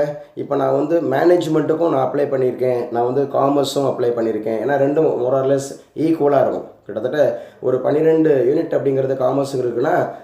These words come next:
அதுல வந்து ஒன்பது யூனிட் அப்படிங்கிறது மேனேஜ்மெண்ட்டில் கவர் ஆகும். அப்படி மேனேஜ்மெண்ட்டில் கவர் ஆகும்போது நான் ஒரு முறை மேனேஜ்மெண்ட் பாஸ் பண்ணி வச்சுக்குவேன், ஒரு முறை காமர்ஸ் பாஸ், பாஸ் பண்ணி வச்சுக்குவேன். சில பேர் இங்கிலீஷாக இருப்பாங்க,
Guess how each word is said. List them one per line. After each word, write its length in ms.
அதுல 220
வந்து 200
ஒன்பது 360
யூனிட் 280
அப்படிங்கிறது 400
மேனேஜ்மெண்ட்டில் 640
கவர் 200
ஆகும். 300
அப்படி 240
மேனேஜ்மெண்ட்டில் 480
கவர் 200
ஆகும்போது 400
நான் 180
ஒரு 180
முறை 180
மேனேஜ்மெண்ட் 480
பாஸ் 220
பண்ணி 160
வச்சுக்குவேன், 340
ஒரு 140
முறை 180
காமர்ஸ் 340
பாஸ், 260
பாஸ் 180
பண்ணி 160
வச்சுக்குவேன். 340
சில 160
பேர் 140
இங்கிலீஷாக 440
இருப்பாங்க, 280